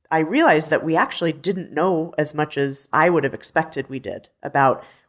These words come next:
what is self-awareness? Why does it matter? How do you get more of it? Um, and so on. So our research team came together,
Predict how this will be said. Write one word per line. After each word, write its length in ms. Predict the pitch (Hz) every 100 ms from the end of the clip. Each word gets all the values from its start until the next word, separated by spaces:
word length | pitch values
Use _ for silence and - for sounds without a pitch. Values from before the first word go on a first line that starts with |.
| _
what 160 | 175 185
is 140 | 165
self-awareness? 800 | 139 135 139 135 127 123 135 -
Why 180 | 156 165
does 160 | 170
it 140 | 156 123
matter? 500 | 139 131 123 123 -
How 100 | 165
do 80 | 170
you 100 | 165
get 240 | 156 -
more 220 | 147 135 135
of 100 | 131
it? 220 | 107 - _
Um, 220 | 147 143 -
and 100 | 139
so 220 | - 147
on. 200 | 139 143 - _ _ _ _
So 340 | - 165 151
our 140 | - 170
research 400 | 208 233 180 -
team 500 | - 151 147 147 143
came 220 | - 156 147
together, 560 | 151 226 202 135 185